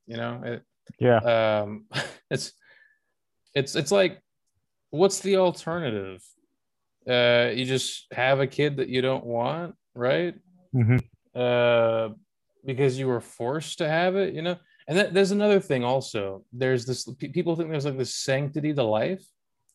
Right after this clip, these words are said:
Speaker 1: I don't think there is.
Speaker 2: Yeah.
Speaker 1: Right? Like,
Speaker 2: <laughs>
Speaker 1: like, babies, like,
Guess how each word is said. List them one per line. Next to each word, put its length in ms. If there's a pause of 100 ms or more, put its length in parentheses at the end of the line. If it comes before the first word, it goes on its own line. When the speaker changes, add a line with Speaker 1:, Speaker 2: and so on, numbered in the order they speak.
Speaker 1:
I 140
don't 200
think 180
there 180
is. 440 (360)
Speaker 2:
Yeah. 140
Speaker 1:
Right? 200
Like, 240 (160)
Speaker 2:
<laughs> 120
Speaker 1:
like, 300
babies, 720 (500)
like, 400